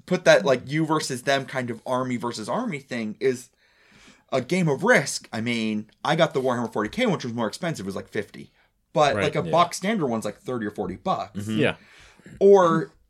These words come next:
Speaker 1: or if you wanna be on the same side, again, Gloomhaven and Frosthaven are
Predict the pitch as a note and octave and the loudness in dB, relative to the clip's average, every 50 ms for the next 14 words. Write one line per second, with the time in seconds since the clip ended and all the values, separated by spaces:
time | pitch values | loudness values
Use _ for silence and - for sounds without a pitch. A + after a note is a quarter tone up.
0 | _ _ _ - F3 F3+ F#3+ F3 F3+ F3 D#3+ E3+ F3 E3+ D#3+ D#3+ D3 C3 A#2+ A#2 | _ _ _ 0 2 4 4 2 2 0 0 0 0 0 0 0 -2 -2 -2 -4
1 | A2+ - A2 G#2 G#2 - - - B3 A#3+ D#3+ B2+ A2+ - - _ _ - A#2 G#2+ | -4 -6 -6 -6 -8 -6 -4 0 2 2 2 0 -2 -6 -10 _ _ -10 -10 -8
2 | - F#3 F#3 B2 A2 G#2 - _ _ _ _ _ - - - - - B2 D3 G#3+ | -6 -6 -4 -4 -6 -8 -10 _ _ _ _ _ -20 -20 -20 -12 -6 -2 0 0
3 | B3 A3 F3+ D#3+ C3 B2 B2 B2 B2 - G3 A#3 B3+ B3 - D#3 C3 A#2+ B2 A#2 | 2 0 0 -2 -2 -2 -4 -4 -4 -4 -4 -4 -4 -4 -6 -8 -6 -6 -8 -8
4 | - - C3+ B2 B2+ C3 - | -4 -2 0 0 0 -2 -4